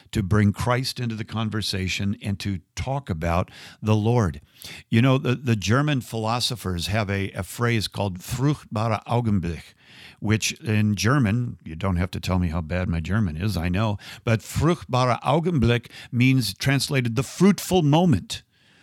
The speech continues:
The fruitful moment. There's a moment in the day. There's an opportunity in their life. Something happened at school. They had a dream, came into your room in the middle of the night, whatever it is.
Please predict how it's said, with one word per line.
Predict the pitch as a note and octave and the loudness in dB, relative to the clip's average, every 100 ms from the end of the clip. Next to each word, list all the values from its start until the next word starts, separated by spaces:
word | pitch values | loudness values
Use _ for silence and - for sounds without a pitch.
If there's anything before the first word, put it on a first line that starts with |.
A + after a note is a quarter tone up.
| _ | _
The | B2 | -2
fruitful | B2 C#3+ D#3 - C#3 | 0 4 2 2 0
moment. | C3 C#3 E2+ | 2 2 2
There's | F2+ A#2+ | 2 2
a | G#2+ | 4
moment | A2 A#2 B2+ F#3+ D#3+ A2 | 6 6 6 6 4 2
in | D#3 G2+ | 0 0
the | F2 | 0
day. | D#2 D#2 G#1+ - _ _ | -4 -8 -10 -16 _ _
There's | A#2 A#2 A2+ | 0 2 2
an | |
opportunity | B2 B2 B2 - - G3 G2 A2+ F#2+ | 2 2 -2 -2 0 2 2 0 2
in | F#2 | 2
their | F2 D#2 | 0 -4
life. | C#2 D#2 C2 - - - - | -10 -12 -12 -14 -16 -18 -8
Something | - C3+ D3 B2+ | -2 0 0 0
happened | F#2 E3 F#3+ F#3+ C#3+ | 0 0 0 -2 -2
at | G2 - | -4 -6
school. | - - - G2 D#2 C2+ - - | -4 -4 -4 -6 -6 -12 -20 -6
They | A#2+ B2+ | -2 0
had | F2+ D#3 G3 | 0 -2 -2
a | F3 | -4
dream, | A#2 F#2 F#2+ F#2+ E2 C2+ - - | -6 -6 -4 -4 -4 -8 -14 -20
came | - A#2 A#2 | -4 0 2
into | F#3 F#3+ | 2 2
your | F3+ E3 | 2 2
room | C#3 D#3 D#3+ C#3 | 4 4 6 4
in | |
the | A#2+ | 4
middle | A#2 G#2+ G2+ | 4 4 2
of | F2 | 0
the | |
night, | F2+ - | -4 -2
whatever | D#3+ A3 G3+ F#3 | -2 -2 -2 -6
it | F3 | -6
is. | E3 A#2 - - | -8 -8 -10 -12